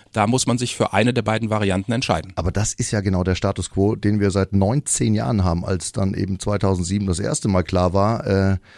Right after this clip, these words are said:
Speaker 2: das Ding hält nicht mehr so ewig und seitdem wird eben genau über <laughs> diese Frage diskutiert. Warum ist die Hoffnung jetzt groß, dass man da doch schneller eine gemeinsame Lösung findet?
Speaker 1: Na, wir müssen's. Also wir, erstens sind, ähm, ein paar Entscheidungen in der Vergangenheit ja auch getroffen worden,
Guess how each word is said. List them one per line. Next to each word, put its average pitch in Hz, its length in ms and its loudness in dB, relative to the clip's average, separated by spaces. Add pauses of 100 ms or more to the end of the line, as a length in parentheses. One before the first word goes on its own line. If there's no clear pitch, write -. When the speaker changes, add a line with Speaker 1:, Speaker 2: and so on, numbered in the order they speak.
(280)
Speaker 2:
das 92 140 -4
Ding 104 140 2
hält 123 180 2
nicht 110 100 0
mehr 101 80 4
so 90 120 4
ewig 107 520 0
und 98 300 0
seitdem 104 420 2
wird 143 140 0
eben 98 180 0
genau 95 320 2
über 92 200 2
<laughs> - 0 -
diese - 260 2
Frage - 480 -4
diskutiert. 101 560 -2
Warum 107 220 0
ist - 100 -4
die 110 60 0
Hoffnung 113 280 0
jetzt 104 180 -4
groß, 110 240 -2
dass 104 120 -6
man 101 140 -2
da 101 80 0
doch 98 180 -4
schneller 117 400 -2 (220)
eine 110 100 2
gemeinsame 107 540 4
Lösung 85 260 0
findet? - 380 -8 (160)
Speaker 1:
Na, 101 200 0
wir 87 120 -2
müssen's. - 400 -4
Also 98 320 -4 (120)
wir, 107 260 -2
erstens 117 360 0
sind, 110 280 -2
ähm, 98 220 -2
ein 92 120 -6
paar 117 180 4
Entscheidungen 113 500 0
in 104 60 -2
der 101 100 0
Vergangenheit 117 760 0
ja 104 160 0
auch 113 180 -2
getroffen - 500 0
worden, 113 360 4